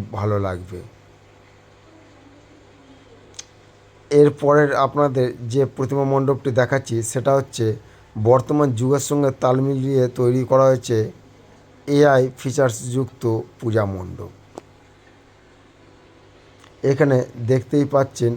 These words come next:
পূজা মণ্ডপটি কতটা সুন্দর এবং সম্পূর্ণ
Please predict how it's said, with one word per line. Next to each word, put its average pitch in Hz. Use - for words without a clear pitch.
পূজা 123
মণ্ডপটি 131
কতটা 135
সুন্দর 117
এবং 127
সম্পূর্ণ 131